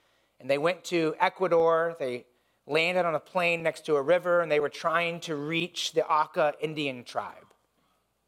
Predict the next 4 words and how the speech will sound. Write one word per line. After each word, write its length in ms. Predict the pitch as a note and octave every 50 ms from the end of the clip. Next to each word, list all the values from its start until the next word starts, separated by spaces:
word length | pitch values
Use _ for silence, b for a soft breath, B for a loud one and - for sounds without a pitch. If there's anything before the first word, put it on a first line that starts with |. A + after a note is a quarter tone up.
| _ _ _ _ _ _ _ _ _ _ _ _ _ _ _ _ - - _
And 80 | - D3+
these 200 | F#3 G#3 E3+ E3
men 540 | F#3+ F#3+ G3 F#3+ F3 D#3+ D#3 D#3 D#3+ E3+ D3 C3+
were 520 | D#3+ D#3+ D#3+ D#3 D3+ D3+ D3 D3 C#3+ -